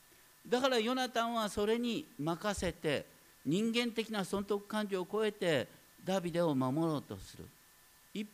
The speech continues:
方、サウルは人間的な損得感情で、まさに神の意志に反、反してダビデを殺そうとする。ね、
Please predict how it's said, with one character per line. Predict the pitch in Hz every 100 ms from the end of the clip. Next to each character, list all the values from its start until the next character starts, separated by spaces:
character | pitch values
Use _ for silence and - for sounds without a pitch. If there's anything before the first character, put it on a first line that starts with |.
| -
方、 | 285 247 143 - - - - -
サ | - 220 220
ウ | 185
ル | 147
は | 180 170 110 - - - - - -
人 | 135 202
間 | 220 220
的 | 202 185
な | 185
損 | 160 170
得 | 165 156
感 | 156 165 151
情 | 120 117
で、 | 92
ま | 101 185
さ | 180
に | 117 85 - - - - -
神 | - 208 160 127
の | 202 - - - - -
意 | -
志 | 170 185
に | 123 98
反、 | - 180 175 170 - -
反 | - 208 180
し | -
て | 156 117 - - - - - -
ダ | 127
ビ | 127
デ | 107
を | 95 82
殺 | 117 120 110
そ | 107
う |
と | 95 90
す | - 87
る。 | 92 - - - - - - - -
ね、 | 160